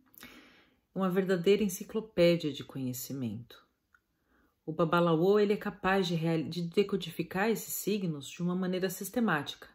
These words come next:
mas ele também exerce a sua interpretação sobre cada Odu e sobre cada situação que os consulentes trazem a ele.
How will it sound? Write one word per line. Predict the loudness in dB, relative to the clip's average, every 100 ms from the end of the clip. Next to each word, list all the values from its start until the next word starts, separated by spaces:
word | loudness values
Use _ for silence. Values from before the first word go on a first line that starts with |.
| _ -20 -20 _
mas | -2 0
ele | 0
também | 0 0 0
exerce | 0 0 2 2 2 -4
a |
sua | -4 -4
interpretação | -4 -2 -4 -4 -6 -4 -4 -4
sobre | -6 -6 -4
cada | -2 -2 0
Odu | -2 0 -2 -4 -10 _ -20 -20 -12
e | -6
sobre | -2 -2 -2
cada | -4 -4 -4 -6 -10 _ _ _
situação | -16 -10 -2 -2 -2 -2 0
que | -2
os | -4
consulentes | -6 -4 -2 -4 -4 -10
trazem | -8 -6 -4 -4 -4
a |
ele. | -4 -6